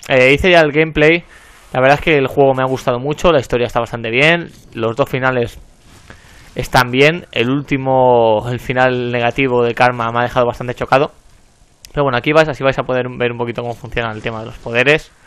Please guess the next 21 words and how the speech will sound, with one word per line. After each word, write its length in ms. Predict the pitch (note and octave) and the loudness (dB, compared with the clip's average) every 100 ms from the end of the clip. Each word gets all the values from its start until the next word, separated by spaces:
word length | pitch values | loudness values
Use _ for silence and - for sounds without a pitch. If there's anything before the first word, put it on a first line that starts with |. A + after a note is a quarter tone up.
| - _ - - - | -20 _ -20 -20 -16
Aunque 180 | A#2 B2 | -2 4
ya 80 | C3 | 4
los 140 | C#3 | 4
habéis 200 | D3 B2 | 0 0
visto, 460 | B2+ - C#3 C#3 - | -4 -4 0 0 -2
eh, 160 | - A2+ | -6 -4
no 140 | B2 | -6
sé 100 | B2+ | -8
si 80 | B2+ | -6
ya 60 | B2+ | -2
lo 80 | A#2+ | -2
habéis 180 | A#2+ | -4
visto 240 | A2+ - A2+ | -8 -10 -4
todos, 320 | B2+ C#3 D3 | 0 2 0
os, 160 | B2+ A#2+ | -4 -8
no 440 | A#2 A#2 - B2+ | -10 -12 -12 -10
os 120 | B2 | -8
he 60 | C#3 | -8
enseñado 320 | - B2 A#2 | -8 -6 -4
todos, 260 | A#2+ A2+ - | -4 -6 -4
creo. 300 | B2+ C3+ | 0 0